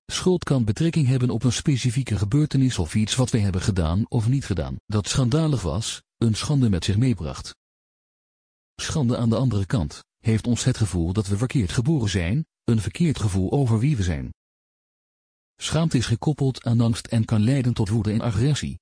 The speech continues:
meestal niet eenmalig maar in cyclei. Het is ook algemeen aangenomen dat schande de antithese van een open uitdrukking van iemands seksualiteit is.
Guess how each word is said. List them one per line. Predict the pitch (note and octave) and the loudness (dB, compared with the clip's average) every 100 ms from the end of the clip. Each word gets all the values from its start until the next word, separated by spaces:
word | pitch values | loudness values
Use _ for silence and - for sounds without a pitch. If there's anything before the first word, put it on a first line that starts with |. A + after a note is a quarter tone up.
| _ | _
meestal | - G#2 D3 C#3+ C#3+ | 0 2 4 2 0
niet | A#2+ A2 | 0 0
eenmalig | D#3 D3 C3+ A#2+ G#2 | 2 4 4 2 2
maar | A2 G#2 | 2 2
in | A2 | 0
cyclei. | - F#2+ C3 F#2 C#2 - _ _ _ _ _ _ _ _ _ _ _ | -2 -2 -2 -2 -4 -10 _ _ _ _ _ _ _ _ _ _ _
Het | - C3+ | -2 0
is | - A#2 | 0 -2
ook | D#3 A#2+ B2 | -2 0 0
algemeen | C#3 A2+ A#2 A#2 | 0 0 2 4
aangenomen | G2 F2 F2+ D2+ E2 G2+ | 2 0 0 0 0 0
dat | A2+ | 0
schande | - D#3+ D#3+ A#2 | 0 0 0 2
de | A#2 | 0
antithese | B2 G#2+ G2+ C#3+ C#3+ A#2+ | 0 -2 0 0 2 2
van | A#2+ | 2
een | G#2+ | 2
open | C#2+ D2+ B2+ | 0 0 0
uitdrukking | D3+ D3 B2 B2 A#2+ A2 | 2 0 0 0 2 2
van | A#2 | 0
iemands | D3 D3+ C3 - | 2 2 2 0
seksualiteit | C3 - G#2+ A#2+ G#2 - D2+ F2+ | -4 0 0 2 0 -2 -2 -2
is. | D#2+ - - | -2 -4 -12